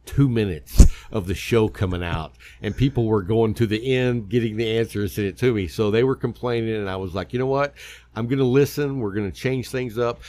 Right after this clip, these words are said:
So now what we do is we take the first thirty people to answer, uh, the question correctly. We put them in a drawing,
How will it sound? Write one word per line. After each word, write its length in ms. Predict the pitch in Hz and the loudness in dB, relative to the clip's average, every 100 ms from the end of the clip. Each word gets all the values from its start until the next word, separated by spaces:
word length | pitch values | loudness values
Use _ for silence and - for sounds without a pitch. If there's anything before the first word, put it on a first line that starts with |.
| - | -20
So 200 | - 131 | -6 -2
now 340 | 113 143 147 117 | 0 2 2 2
what 180 | 120 | 2
we 100 | 110 104 | 0 0
do 180 | 120 | 4
is 100 | 117 | 4
we 100 | 95 | 2
take 280 | 101 117 107 | -2 -2 -2
the 100 | 98 | -6
first 460 | - - 139 135 - _ _ | -4 0 0 0 -10 _ _
thirty 320 | 135 143 143 | 2 2 0
people 520 | 139 135 135 110 95 98 | -4 -4 -2 -2 -2 -4
to 220 | 107 101 | -6 -6
answer, 580 | 98 117 120 95 82 78 - | -4 -4 -4 -6 -8 -8 -10
uh, 340 | 104 98 90 | -6 -4 -4
the 180 | 85 90 | -4 -8
question 440 | - 123 120 - 123 | -2 0 0 -2 -8
correctly. 600 | - 135 139 - 98 87 | -4 -2 -2 -4 -6 -4
We 120 | 95 | -6
put 240 | - 110 | -4 -4
them 180 | - 113 | -2 -2
in 80 | 113 | -2
a 40 | |
drawing, 680 | 101 87 107 120 98 87 82 | -4 -4 -4 -2 -2 -4 -8